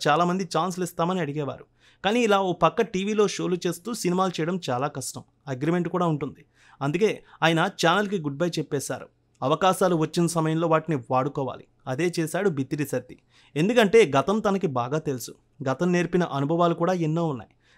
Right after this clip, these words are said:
తను గతంలో ఒక్క అవకాశం ఇస్తే బాగుండని అనుకునేవాడు. ఎన్నో ఆఫీసుల చుట్టూ తిరిగాడు. కానీ ఇప్పుడు అతని టాలెంట్కి పిలిచి అవకాశాలు ఇస్తున్నారు. ఇలా పిలిచి అవకాశాలు ఇస్తుంటే ఎందుకు వద్దు అనుకోవడమని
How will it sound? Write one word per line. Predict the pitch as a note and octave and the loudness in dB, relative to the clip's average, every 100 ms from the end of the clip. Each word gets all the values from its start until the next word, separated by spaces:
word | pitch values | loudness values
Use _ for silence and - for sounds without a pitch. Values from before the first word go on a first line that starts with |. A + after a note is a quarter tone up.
| - | 0
తను | F3 | 2
గతంలో | E3 - A3+ B3+ | 4 4 6 6
ఒక్క | A3 F3 - | 6 2 4
అవకాశం | D#3 F3+ A3+ G#3 | 2 4 0 0
ఇస్తే | G3+ - G3 | -4 2 2
బాగుండని | D3+ D3+ E3+ E3 D#3 F#3+ - | 4 2 4 2 0 -4 -4
అనుకునేవాడు. | C3+ C#3+ D3+ C3 A2+ _ - | -4 -4 -4 -4 -8 _ -8
ఎన్నో | C#3 E3 D3+ | -4 0 0
ఆఫీసుల | D#3+ F#3+ E3+ E3+ | 0 0 -2 -4
చుట్టూ | E3+ D#3+ | -4 -4
తిరిగాడు. | E3 C#3+ C3 A#2+ - _ _ - | -6 -4 -8 -10 -16 _ _ -2
కానీ | E3+ G#3+ F3+ - _ | 0 2 -2 -8 _
ఇప్పుడు | D3 C#3 D#3 | -8 0 0
అతని | D3 D3 | 2 -2
టాలెంట్కి | - C#3 E3 F#3+ E3+ F#3+ | -2 0 2 2 -2 -6
పిలిచి | G3+ F3+ F#3 G3+ C#3+ | -4 -6 -2 -4 0
అవకాశాలు | C#3+ D#3 F3 G3 E3+ | -2 -2 -4 -4 -4
ఇస్తున్నారు. | D3 - C#3 A#2+ - _ _ - | -6 -6 -6 -6 -12 _ _ -4
ఇలా | F3 | -2
పిలిచి | G#3+ G3+ G#3+ A#3+ | 0 0 -2 2
అవకాశాలు | G#3 F#3+ G#3+ G3+ G3+ | 2 2 0 0 -2
ఇస్తుంటే | F#3 - F#3 F3+ | -2 -4 -2 -2
ఎందుకు | D3 D3 F3 | -2 -2 -4
వద్దు | E3+ D3+ E3 | -2 -2 0
అనుకోవడమని | D#3 D#3 D#3 D3+ | -2 -2 -2 -2